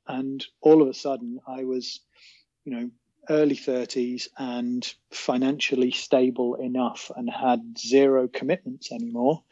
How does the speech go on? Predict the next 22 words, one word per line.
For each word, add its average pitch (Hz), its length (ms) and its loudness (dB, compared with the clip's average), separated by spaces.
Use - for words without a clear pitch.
and 131 460 4
zero 135 300 6
responsibilities 127 960 0
anymore. 107 460 -8
And 131 140 -4
it 135 140 -2
was 131 500 4
my 139 380 2
opportunity 135 1000 0
to 131 460 4
go 143 160 6
and 139 120 0
do 156 200 4
all 131 200 2
of 135 120 2
the, 135 260 2
the 120 120 -8
silly, 131 400 2
crazy, 139 460 4
outdoory 135 600 0
stuff - 420 -6
that 139 200 -6